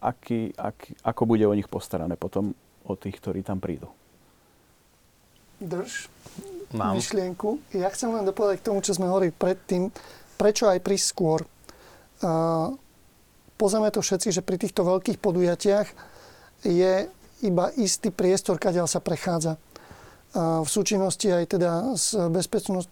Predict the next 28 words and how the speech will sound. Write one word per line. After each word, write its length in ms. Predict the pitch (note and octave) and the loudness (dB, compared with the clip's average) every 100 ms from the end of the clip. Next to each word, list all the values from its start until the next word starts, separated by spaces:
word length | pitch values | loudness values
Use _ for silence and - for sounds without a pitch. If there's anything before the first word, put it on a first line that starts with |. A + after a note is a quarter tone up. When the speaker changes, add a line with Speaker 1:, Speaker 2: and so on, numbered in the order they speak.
| C4 | -4
Speaker 2:
s 100 | F3 | 0
bezpečnostnými 1040 | F#3 F3+ G#3+ F#3 G#3 F3+ - A3 F#3 F3+ | 0 0 -2 -2 0 -2 -2 0 2 0
a 80 | E3 | 0
policajnými 580 | G#3 F#3+ F3+ F#3 F3+ | 2 2 2 0 2
zložkami, 520 | E3+ F3 E3 - F#3 G3 G3 - - - - - - - - | 0 0 -2 0 0 0 -4 -20 -20 -20 -20 -20 -20 -10 0
a 400 | G3 D#3+ D#3+ E3+ C#4+ - - _ | 2 4 2 0 -4 -18 -20 _
budú 320 | - F3 G#3 A3 | 0 4 4 4
tieto 240 | G#3+ G3 F3+ | 4 4 4
priestory 480 | F#3+ F#3 - F#3+ F3+ | 4 4 4 4 4
istým 240 | F3 G#3 | 2 -2
spôsobom 480 | - G3+ G#3 F3+ F3 | 0 0 2 2 0
obmedzené. 640 | D4+ G#3 F#3 F#3 E3+ F3 | 0 0 0 0 0 2
Nebude 160 | F3 F3 | 2 2
sa 80 | F#3+ | 2
dať 160 | F#3 | -2
prísť 240 | - F3 E3 | 0 0 2
zo 100 | F#3 | 0
všetkých 360 | - - - F#3 | 0 -2 -2 -4
strán, 400 | - G#3 F3 E3+ - - - - | 0 2 2 0 -6 -18 -20 -12
vstúpiť 340 | - - G3+ G3 | -6 -2 2 4
do 40 | F#3+ | 4
tých 160 | G3 - | 2 0
koridorov 480 | G#3 F#3 F#3 F3+ | 2 4 4 2
budú 240 | E3+ F3+ F#3 | 2 2 2
iba 160 | F3 | 2
z 160 | E3 F3+ | 2 0
jednej 160 | F3 F#3 | 0 0
strany. 480 | - G3 E3+ F#3+ | -2 -2 0 -2